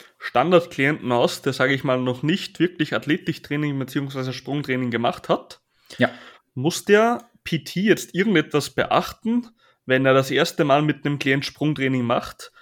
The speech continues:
Speaker 1: dass sich vielleicht nicht gleich, ich meine, okay, eine Verletzung wird sich nicht gleich bilden, logischerweise,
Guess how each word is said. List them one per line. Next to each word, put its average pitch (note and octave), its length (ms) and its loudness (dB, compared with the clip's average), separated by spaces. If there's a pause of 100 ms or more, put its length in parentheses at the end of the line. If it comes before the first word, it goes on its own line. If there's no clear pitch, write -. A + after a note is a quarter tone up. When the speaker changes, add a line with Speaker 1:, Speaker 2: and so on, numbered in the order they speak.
(180)
Speaker 1:
dass A#2+ 180 -2
sich C3 200 -4
vielleicht B2+ 540 4
nicht D3 220 -6
gleich, B2+ 540 2 (400)
ich - 140 -16
meine, A#2 220 0
okay, C#3 280 -2
eine B2+ 140 -2
Verletzung C3 420 -2
wird C3+ 120 -2
sich C3 120 -8
nicht C#3+ 180 -6
gleich B2 200 0
bilden, E3 280 -2
logischerweise, D3 680 0